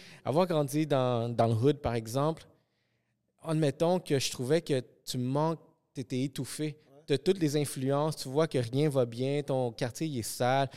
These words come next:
Speaker 1: il y a de la violence, il y a ci, puis ça. Puis c'est dur de sortir de cette mentalité-là une fois que t'es imprégné dans tout cet environnement-là.
Speaker 2: Ouais.
Speaker 1: Puis on peut comprendre pourquoi peut-être les quartiers qui sont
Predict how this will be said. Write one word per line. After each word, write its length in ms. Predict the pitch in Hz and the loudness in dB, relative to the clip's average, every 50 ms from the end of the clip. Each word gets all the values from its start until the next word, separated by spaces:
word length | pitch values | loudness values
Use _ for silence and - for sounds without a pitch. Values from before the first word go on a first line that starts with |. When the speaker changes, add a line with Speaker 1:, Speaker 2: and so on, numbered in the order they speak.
| - - - - | -16 -14 -8 -4
Speaker 1:
il 20 | |
y 20 | |
a 20 | 123 | -2
de 60 | 120 | 0
la 100 | 127 135 | 0 2
violence, 500 | 127 123 117 113 117 120 127 135 139 - | 2 2 0 2 2 2 0 0 -2 -4
il 40 | 131 | -4
y 20 | |
a 20 | 107 | -4
ci, 220 | - - 160 147 | -4 -2 -4 -4
puis 100 | - - | -4 -6
ça. 240 | - - - 151 147 - - - - - - | -6 -4 -4 -4 -6 -6 -10 -20 -20 -18 -8
Puis 100 | - - - | -4 -2 0
c'est 180 | - 185 185 | 2 2 0
dur 420 | 156 135 120 123 131 156 185 214 196 | 0 -2 -4 -2 2 4 4 4 4
de 80 | 160 | 2
sortir 380 | - - 147 117 - - - 160 | 2 0 0 0 0 0 0 0
de 40 | 139 | 0
cette 180 | - 143 135 | 0 -2 -2
mentalité-là 520 | 135 131 127 - 123 123 117 - 139 143 151 | -2 -2 0 0 -2 -2 -2 -2 -2 0 0
une 80 | 143 | -2
fois 220 | - - - 156 147 | -2 0 0 0 0
que 100 | - 131 | 0 -2
t'es 220 | - - - 123 107 - - - - - | -4 -2 -4 -4 -4 -6 -10 -18 -8 -2
imprégné 640 | 139 143 139 - - - 135 127 127 135 147 143 | -2 2 4 4 4 4 4 2 2 2 0 0
dans 320 | 127 127 117 113 110 110 | 0 0 0 0 -2 -4
tout 160 | 110 - - 135 | -4 -4 -6 -6
cet 180 | - 139 - 113 | -4 -4 -4 -4
environnement-là. 640 | 117 113 113 110 110 113 110 110 107 110 113 135 143 | -4 -4 -4 -4 -2 -2 -2 0 0 0 2 0 0
Speaker 2:
Ouais. 300 | 135 - - - - - _ _ _ - - _ _ - | 0 -2 -10 -20 -20 -20 _ _ _ -20 -20 _ _ -2
Speaker 1:
Puis 80 | 143 | 0
on 60 | 135 117 | 4 6
peut 100 | 139 156 | 6 6
comprendre 360 | 160 143 123 - 160 170 156 | 6 4 4 4 2 2 2
pourquoi 400 | - 139 - - - 160 160 151 - - - - - | 0 -2 -4 0 2 2 2 2 0 -6 -20 -16 -6
peut-être 160 | - 147 143 135 | -4 -2 -2 -2
les 100 | 135 131 | -2 -2
quartiers 520 | - - 135 120 - - - - 156 131 | 0 0 0 0 -2 -4 -4 -2 -2 -2
qui 100 | - - | -2 -2
sont 280 | - - 139 131 123 120 | -2 -2 0 -2 -2 -4